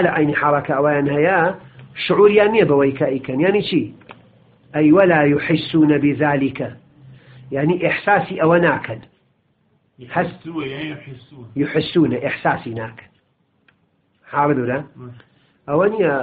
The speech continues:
Speaker 1: حەسە یەحسو بمەنا یەقتلووە، زۆر سەیرا، وە لە، هەمانە لە سوورەی پێما ئالی عیمرانایە، وە لە، یا تەحسونە، شتێکی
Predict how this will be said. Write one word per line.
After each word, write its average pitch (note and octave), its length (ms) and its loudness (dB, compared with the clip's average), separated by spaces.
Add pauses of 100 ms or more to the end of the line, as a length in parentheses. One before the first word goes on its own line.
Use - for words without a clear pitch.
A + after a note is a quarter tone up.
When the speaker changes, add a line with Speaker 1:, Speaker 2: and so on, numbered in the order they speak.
(680)
Speaker 1:
حەسە D3+ 340 -6 (100)
یەحسو E3 440 -8 (400)
بمەنا E3 400 -2
یەقتلووە، F3 540 -2
زۆر F3 200 -4
سەیرا، B2 360 -4
وە D#3 140 -4
لە، D3+ 100 -2 (960)
هەمانە C#3 320 -2 (100)
لە B2+ 80 -2 (140)
سوورەی C#3+ 420 -6
پێما D3+ 240 -6
ئالی C#3 240 -6
عیمرانایە، C#3 580 -6 (1120)
وە C3 180 -10
لە، C3 120 -6 (260)
یا B2+ 80 -10 (140)
تەحسونە، C#3 680 -6
شتێکی - 280 -10